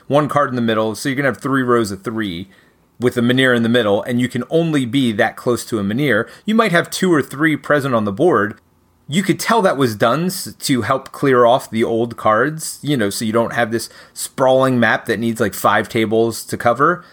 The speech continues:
But even with that mechanical reason for it being there,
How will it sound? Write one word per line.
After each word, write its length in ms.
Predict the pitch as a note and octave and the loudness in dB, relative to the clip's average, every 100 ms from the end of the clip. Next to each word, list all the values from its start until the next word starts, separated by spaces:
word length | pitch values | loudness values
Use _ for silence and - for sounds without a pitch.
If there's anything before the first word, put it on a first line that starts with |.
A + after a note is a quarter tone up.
| - _ _ _ _ _ - | -20 _ _ _ _ _ -6
But 180 | E3 - | -6 -4
even 520 | G#3 A3+ A#3 G#3+ F3+ | -2 2 2 2 2
with 260 | A#2+ D#3 - | 2 2 2
that 300 | D3 C#3 C#3 | 0 0 0
mechanical 640 | B2 - B2+ C3+ C#3+ C#3+ | -4 -2 0 0 2 0
reason 480 | A2 A#2+ C3 D3 D3 | 2 0 2 0 0
for 240 | - B2+ A2 | 2 4 4
it 160 | G2+ | -2
being 340 | G#2+ A2 B2+ D3+ | -2 0 0 0
there, 420 | E3+ F3+ F#3+ | 2 2 0